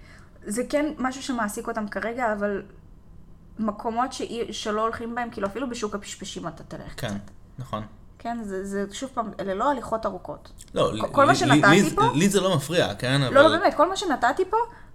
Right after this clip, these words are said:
Speaker 1: חוץ מאולי, אה, יערות הכרמל, אפילו ההליכה מסטלה מאריס עד, אה, למטה, זאת לא הליכה כזאת ארוכה, אפשר לסיים אותה בחמש עשרה
Speaker 2: מעולה,
Speaker 1: דקות.
Speaker 2: טוב לדעת.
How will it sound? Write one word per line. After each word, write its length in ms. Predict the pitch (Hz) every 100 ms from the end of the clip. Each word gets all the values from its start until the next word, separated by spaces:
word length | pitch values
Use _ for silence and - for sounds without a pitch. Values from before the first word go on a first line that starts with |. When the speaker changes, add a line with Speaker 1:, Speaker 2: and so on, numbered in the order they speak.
| -
Speaker 1:
חוץ 240 | 302 330
מאולי, 480 | 403 330 262 262 294
אה, 380 | 294 277 254 226
יערות 340 | 214 196 233 285
הכרמל, 480 | 277 220 185 240 247
אפילו 400 | 202 277 349 330
ההליכה 520 | 254 226 202 202 240
מסטלה 480 | 233 214 - 226 233
מאריס 440 | 208 196 220 -
עד, 320 | - 190 196
אה, 220 | 208 196 180
למטה, 400 | 165 170 202 302
זאת 200 | 226 196
לא 60 | 208
הליכה 260 | 214 214
כזאת 300 | 208 190 190
ארוכה, 260 | 175 165 175
אפשר 180 | - 190
לסיים 240 | 202 175
אותה 120 | 180
בחמש 240 | 156 - 123
עשרה 140 | 113
Speaker 2:
מעולה, 140 | 117
Speaker 1:
דקות. 180 | 147 135
Speaker 2:
טוב 160 | - 120
לדעת. 420 | 123 156 139 -